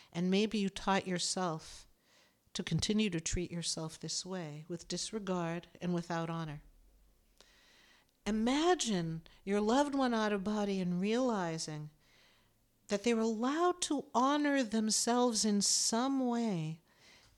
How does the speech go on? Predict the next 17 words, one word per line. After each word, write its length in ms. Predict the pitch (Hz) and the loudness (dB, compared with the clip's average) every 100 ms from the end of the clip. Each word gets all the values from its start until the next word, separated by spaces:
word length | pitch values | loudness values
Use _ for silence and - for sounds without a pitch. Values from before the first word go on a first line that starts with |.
| - | -4
even 400 | 233 269 277 233 | 2 4 6 4
if 200 | 214 - | 2 0
they 180 | 202 202 | 0 0
perpetuated 1000 | - - - - 254 - 233 214 202 190 | 2 2 4 2 2 -4 -4 -4 -6 -6
those 220 | 196 196 | -6 -6
behaviors. 920 | - 180 - 185 185 175 160 156 151 - - - - | -8 -10 -8 -6 -6 -10 -14 -16 -16 -18 -20 -20 -6
Imagine 840 | 185 208 269 311 302 294 269 247 | -2 0 2 0 -2 -2 0 0
learning 580 | 254 262 247 185 143 147 - - - - - | 0 0 0 -2 -6 -10 -14 -20 -20 -20 -14
that 180 | - 208 | -8 -4
that's 380 | 233 247 262 - | 0 0 2 0
the 140 | 214 | 0
way 760 | 208 202 240 285 247 175 151 147 - - - - | 0 2 2 4 2 0 -2 -8 -16 -20 -12 -6
that 180 | 196 | -2
they 100 | 202 | -2
can 240 | 202 202 185 | -2 0 -2
break 760 | 165 - 190 233 285 311 294 202 185 170 165 | -2 -2 2 4 4 2 -2 -12 -12 -12 -4
down 680 | - 240 254 220 156 143 | -2 2 2 2 0 -4